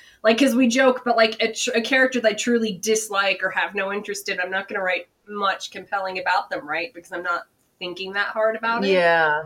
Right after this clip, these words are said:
Speaker 1: Whereas, like, Anthe especially, she's, like, such a, like, monolithic character to analyze, and I think that's why there's probably not as much analysis about her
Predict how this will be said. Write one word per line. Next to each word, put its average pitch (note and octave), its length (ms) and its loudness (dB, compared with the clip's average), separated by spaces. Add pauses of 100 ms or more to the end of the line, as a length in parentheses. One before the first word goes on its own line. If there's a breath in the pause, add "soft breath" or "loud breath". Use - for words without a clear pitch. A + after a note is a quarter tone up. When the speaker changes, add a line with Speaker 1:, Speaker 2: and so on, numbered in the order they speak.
(360)
Speaker 1:
Whereas, A3+ 340 6
like, A3+ 160 2
Anthe A#3+ 400 2
especially, G3 680 0
she's, G3 280 -6
like, G3 180 0
such G#3+ 240 2
a, A3 80 4
like, F#3 240 0
monolithic F3 720 -2
character E3 560 -2
to - 160 -6
analyze, E3+ 540 0
and E3 80 -4
I E3 40 -2
think F#3+ 200 -10
that's F#3+ 200 0
why F#3 120 0
there's D#3+ 160 -4
probably G3+ 260 -4
not F3+ 220 -2
as D#3+ 140 -4
much E3 580 -2
analysis A3+ 640 -2
about B3 320 0
her B3+ 320 -2